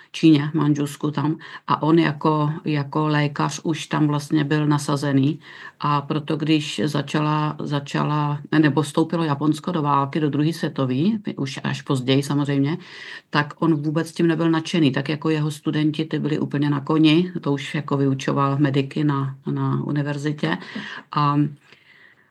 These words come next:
oni byli <laughs> nadšení, že hurá, zase jdeme do boje a on, protože měl tu zkušenost, tak, eh, byl velmi, velmi, velmi pochmurný a věděl, že prostě tím jdou do zkázy, že tím celá jedna generace bude to, a to ještě ne-, nemohl předvídat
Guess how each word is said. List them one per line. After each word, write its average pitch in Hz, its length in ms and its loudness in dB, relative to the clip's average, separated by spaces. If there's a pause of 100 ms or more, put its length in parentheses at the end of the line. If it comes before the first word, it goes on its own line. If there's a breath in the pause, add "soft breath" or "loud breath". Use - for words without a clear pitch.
(100)
oni 151 280 4
byli 156 280 4
<laughs> 170 60 4
nadšení, 156 440 4
že 151 200 0
hurá, 147 340 2
zase 151 320 -4
jdeme 151 240 -2
do 147 100 -2
boje 147 540 0
a 147 260 -2
on, 151 140 0
protože 151 360 -2
měl 147 260 4
tu 147 160 -4
zkušenost, 147 760 -4
tak, 139 340 -6
eh, 143 280 -2
byl 143 240 -2
velmi, 143 380 0
velmi, 139 540 0
velmi 139 300 2
pochmurný 143 640 0
a 135 140 0
věděl, 143 400 -2
že 143 220 -2
prostě 139 360 -4
tím 143 220 -2
jdou 139 260 0
do 139 120 0
zkázy, 147 560 -4
že 135 140 0
tím 135 240 -2
celá 135 280 -2
jedna 135 200 -2
generace 135 500 0
bude 135 140 2
to, 139 160 -6
a - 20 -4
to 135 100 -4
ještě 151 240 0
ne-, 143 160 4 (260 loud breath)
nemohl 151 280 6
předvídat 147 600 -2